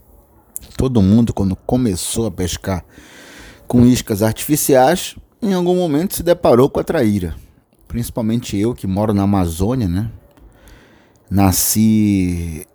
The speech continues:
aqui em Belém do Pará e pesco com meu pai desde os doze anos de idade, acampando pela Amazônia. Então eu já tive muitos encontros com traíra.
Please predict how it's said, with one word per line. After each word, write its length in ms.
aqui 380
em 80
Belém 260
do 100
Pará 320
e 60
pesco 400
com 60
meu 120
pai 280
desde 400
os 120
doze 360
anos 240
de 80
idade, 340
acampando 760
pela 240
Amazônia. 720
Então 360
eu 40
já 120
tive 260
muitos 560
encontros 560
com 160
traíra. 540